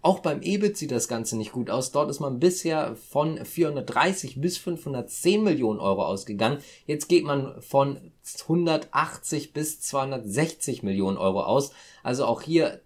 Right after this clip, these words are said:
gab's schon einen ziemlich großen Schlag. Da muss man natürlich auch sagen, Kosten, egal ob Logistik, aber auch Herstellung, sind einfach schlichtweg teurer geworden.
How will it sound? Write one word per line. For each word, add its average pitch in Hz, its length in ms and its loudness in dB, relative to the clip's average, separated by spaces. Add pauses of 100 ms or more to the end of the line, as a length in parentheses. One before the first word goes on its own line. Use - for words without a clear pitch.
gab's - 440 0
schon 143 160 0
einen 123 100 -4
ziemlich 165 520 -2
großen 143 400 0
Schlag. 151 360 4
Da 139 60 0
muss 127 180 -4
man 127 120 -4
natürlich 120 240 -4
auch 104 100 -2
sagen, 131 300 4 (380)
Kosten, 143 540 0
egal 107 340 0
ob 101 120 0
Logistik, 135 480 -2
aber 98 160 -2
auch 95 120 -6
Herstellung, 123 480 -2
sind 135 220 -2
einfach 123 240 -6
schlichtweg 151 440 -6
teurer 160 320 2
geworden. 117 400 4